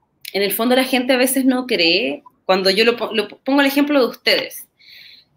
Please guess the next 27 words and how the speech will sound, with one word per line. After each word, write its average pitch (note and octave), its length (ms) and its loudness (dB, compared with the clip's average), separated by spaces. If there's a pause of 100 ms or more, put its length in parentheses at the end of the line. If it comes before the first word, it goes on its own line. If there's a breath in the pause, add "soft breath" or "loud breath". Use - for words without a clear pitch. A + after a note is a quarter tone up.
(100)
eh, F#3 440 2
los G3 140 -6
parlamentarios, G#3 800 0
claro, E3+ 480 -2
es, - 540 -8 (320)
eh, G#3+ 480 -4
es A#3+ 320 -2
una, G3+ 640 0 (1000)
es F#3+ 180 -8
una A#3 160 0
responsabilidad G#3 840 0
política, G#3+ 600 -2
social, G#3 880 -2 (640)
y F#3+ 100 -14
que G3 100 0
tiene G#3 160 2
un A3 80 0
ribete G3+ 460 0
cultural F#3+ 480 0
también G#3 260 0
muy F#3+ 220 2
potente. A#3 440 -2
O C#3 60 -12
sea, - 160 -2
ser - 220 -6
parlamentario G3 800 -2
es, B3 420 0